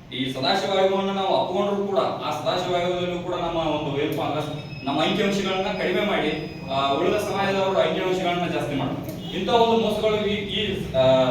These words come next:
ಸಮಯದಲ್ಲಿ ಯಾಕೆ ಆಗ್ತಾ ಇದಾವೆ ಅಂತಂದ್ರೆ ನಮ್ಮವ್ರು ಯಾರು ಉನ್ನತ ಹುದ್ದೆ ಇರಲಿಲ್ಲ,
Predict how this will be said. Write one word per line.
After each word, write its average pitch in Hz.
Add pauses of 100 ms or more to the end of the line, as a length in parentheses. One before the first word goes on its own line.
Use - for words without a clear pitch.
ಸಮಯದಲ್ಲಿ 185
ಯಾಕೆ 175
ಆಗ್ತಾ 208
ಇದಾವೆ 185
ಅಂತಂದ್ರೆ -
ನಮ್ಮವ್ರು -
ಯಾರು -
ಉನ್ನತ 214
ಹುದ್ದೆ 190
ಇರಲಿಲ್ಲ, 165